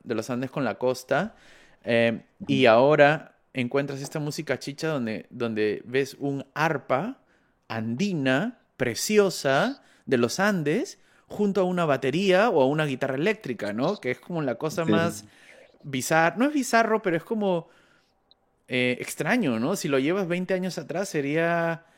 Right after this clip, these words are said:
Speaker 1: sería u-, un poco invasivo ver eso, algo muy, muy raro, ¿no? No sé cómo lo ves tú.
Speaker 2: Sí, es-, eso se, se vería como un arroz con mango, ¿no?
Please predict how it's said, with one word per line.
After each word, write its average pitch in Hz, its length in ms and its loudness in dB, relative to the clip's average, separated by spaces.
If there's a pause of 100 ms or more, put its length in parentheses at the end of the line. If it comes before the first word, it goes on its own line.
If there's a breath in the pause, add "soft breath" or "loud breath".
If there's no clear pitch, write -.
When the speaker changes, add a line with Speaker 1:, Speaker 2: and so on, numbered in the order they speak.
(420 soft breath)
Speaker 1:
sería 147 640 -2
u-, 151 120 -10 (280)
un 160 100 -8
poco 175 180 -4
invasivo 143 720 0
ver 135 180 2
eso, 135 340 0
algo 147 180 2
muy, 160 260 -4
muy 156 180 -6
raro, 147 440 -2
¿no? 123 160 -4
No 175 140 -6
sé 160 300 -6
cómo 151 240 -10
lo 139 160 -6
ves - 180 -10
tú. 147 280 -10
Speaker 2:
Sí, 120 300 2
es-, - 260 -4
eso 107 320 -6
se, 98 360 0
se - 140 -4
vería 110 220 4
como 127 160 2
un 127 40 4
arroz 131 200 0
con 120 180 0
mango, 92 340 0
¿no? 117 240 -6